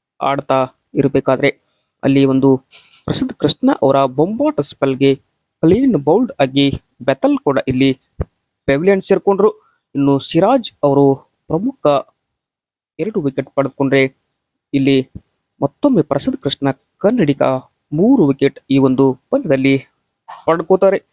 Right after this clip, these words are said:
But ಇದರ ಬಳಿಕ ನಮ್ಮ ಟೀಮ್ ಇಂಡಿಯಾ ಕಮ್‌ಬ್ಯಾಕ್ ಮೇಲೆ ಕಮ್‌ಬ್ಯಾಕ್ ಮಾಡ್ತಾ ಈ ಒಂದು ಸೀರೀಸ್‌ನಲ್ಲಿ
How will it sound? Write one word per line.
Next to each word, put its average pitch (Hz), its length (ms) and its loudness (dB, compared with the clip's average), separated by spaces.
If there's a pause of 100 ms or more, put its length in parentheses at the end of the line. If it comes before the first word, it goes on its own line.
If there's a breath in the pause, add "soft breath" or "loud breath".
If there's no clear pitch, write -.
(320)
But - 100 -4 (100)
ಇದರ 160 180 -6 (140)
ಬಳಿಕ 139 260 -2
ನಮ್ಮ 131 220 2
ಟೀಮ್ 254 520 0
ಇಂಡಿಯಾ 135 340 2 (480)
ಕಮ್‌ಬ್ಯಾಕ್ 202 440 0
ಮೇಲೆ 139 160 2
ಕಮ್‌ಬ್ಯಾಕ್ 196 500 -4
ಮಾಡ್ತಾ 139 340 0 (500)
ಈ - 20 -2
ಒಂದು 139 240 -2 (540)
ಸೀರೀಸ್‌ನಲ್ಲಿ 143 720 -2